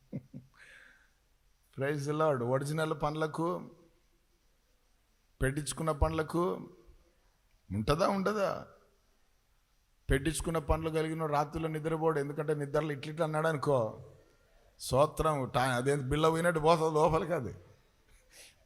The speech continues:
ప-, పన్నీరికి స-, ఇరుక్కొని చచ్చిపోయాడు అనే సాక్ష్యం వస్తుంది బయటికి.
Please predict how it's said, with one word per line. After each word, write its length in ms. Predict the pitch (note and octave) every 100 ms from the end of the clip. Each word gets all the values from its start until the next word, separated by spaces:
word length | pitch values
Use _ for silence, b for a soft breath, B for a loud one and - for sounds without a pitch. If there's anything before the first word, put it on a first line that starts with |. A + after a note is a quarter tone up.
| A#2
ప-, 300 | - B4+ C3 B B B -
పన్నీరికి 400 | C#3 E3 D#3+ D#3
స-, 260 | D#3 A2+ A#2
ఇరుక్కొని 380 | E3 E3+ F3 E3
చచ్చిపోయాడు 420 | D3+ C3+ D#3+ D#3
అనే 220 | D3+ D#3
సాక్ష్యం 380 | C3 D3+ D#3+ D#3+
వస్తుంది 280 | C#3 C3 A#2+
బయటికి. 400 | A#2 E2+ -